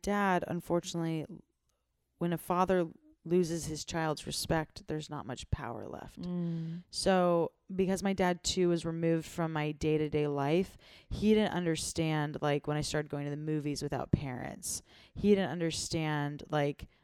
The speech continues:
Speaker 1: when he found out that I, like, was dating somebody for the first time. He was not involved in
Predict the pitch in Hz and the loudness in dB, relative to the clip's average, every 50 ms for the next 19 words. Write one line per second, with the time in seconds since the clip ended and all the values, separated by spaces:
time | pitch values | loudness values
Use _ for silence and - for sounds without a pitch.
0 | _ _ _ 175 175 170 160 - - 165 151 151 147 139 - 143 139 143 139 139 | _ _ _ -4 -4 -2 -2 -2 -4 -4 -4 -4 -6 -6 -4 -4 -2 -2 0 0
1 | 139 139 135 139 151 147 139 135 - 147 143 143 143 143 139 - - 139 139 131 | -2 -2 -4 -4 -4 -6 -6 -2 0 0 0 0 -2 -4 -4 -4 -4 -4 -4 -4
2 | 135 - - - 135 139 127 127 - 143 131 127 143 147 156 156 147 147 160 165 | -4 -6 -6 -6 -4 -4 -4 -4 -4 -4 -6 -4 -4 -4 -2 -4 -4 -4 -4 -2
3 | 156 156 - 160 156 143 - 151 147 151 151 151 151 151 - - - - - - | -2 -2 -4 -6 -8 -4 0 0 2 2 2 2 0 -2 -6 -12 -16 -20 -20 -20
4 | _ _ 156 151 - | _ _ -8 -8 -8